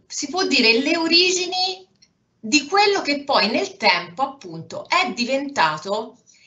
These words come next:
effettivamente, ha preso forma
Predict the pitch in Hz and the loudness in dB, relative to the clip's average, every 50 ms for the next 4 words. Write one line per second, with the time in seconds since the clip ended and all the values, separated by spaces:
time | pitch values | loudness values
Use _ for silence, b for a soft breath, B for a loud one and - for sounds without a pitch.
0 | b b b _ - 370 370 - - 285 262 254 - 262 262 277 277 247 196 - | b b b _ -4 -4 -4 -4 -6 -6 -6 -4 0 2 2 4 4 2 0 0
1 | - 196 190 190 - - - 320 320 330 - - 233 220 - - 202 185 175 170 | -2 -4 -4 -4 -4 -6 -2 -2 -2 0 -2 -4 -6 -6 -6 -6 -8 -8 -6 -8
2 | 170 165 175 190 214 262 302 311 | -8 -6 -2 0 0 0 -2 -4